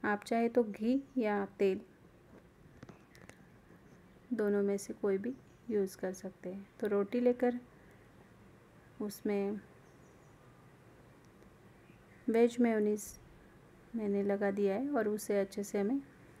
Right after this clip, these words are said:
स्प्रेड कर देना है। तो वेज मेयोनीज स्प्रेड करने के बाद उस पर टोमेटो केचप मैंने लगा दिया है, वो भी अच्छे से स्प्रेड कर देना है।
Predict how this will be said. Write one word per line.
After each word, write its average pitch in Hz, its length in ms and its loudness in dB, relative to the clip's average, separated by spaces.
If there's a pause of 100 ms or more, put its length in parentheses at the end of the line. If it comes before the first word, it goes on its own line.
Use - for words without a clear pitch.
(540)
स्प्रेड 202 420 -2
कर 196 160 2
देना 185 240 -6
है। 180 160 -10 (680)
तो 208 100 -2
वेज 226 300 -2
मेयोनीज 240 320 2
स्प्रेड 220 340 -2
करने 196 280 0
के 196 160 -4
बाद 226 320 -4
उस 220 220 -2
पर 208 280 -2 (120)
टोमेटो 202 380 0
केचप 202 420 -2
मैंने 214 220 2 (760)
लगा 202 300 0
दिया 190 220 0
है, 220 80 -4
वो 247 300 4
भी 208 240 0
अच्छे 202 240 -4
से 240 180 -4
स्प्रेड 202 400 0
कर 185 160 -4
देना 185 260 -4
है। 185 140 -10